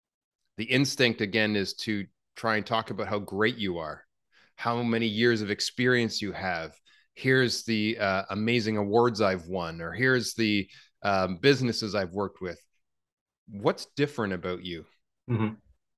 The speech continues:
Speaker 1: So, and you had, you, you used it in my intro off the top. What I came up with was, instead of telling people that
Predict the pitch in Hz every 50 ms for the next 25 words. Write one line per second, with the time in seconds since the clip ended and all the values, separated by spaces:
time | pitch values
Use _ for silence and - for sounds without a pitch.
0 | _ - - _ _ _ - - 120 120 113 113 113 120 - _ - 110 113 117
1 | 135 147 156 143 - - - 104 - 131 131 139 135 123 127 135 143 135 135 123
2 | 123 120 120 147 175 160 131 127 117 117 113 113 110 113 123 135 143 - 123 110
3 | 104 104 104 101 - - 101 - - 151 127 - - 107 107 104 101 - - 120
4 | 110 117 131 - - 113 107 95 - - 101 98 98 101 95 - - 113 104 -
5 | - 147 151 165 180 151 - - 147 143 147 139 135 123 120 - - - 123 -
6 | - 113 98 107 107 101 101 95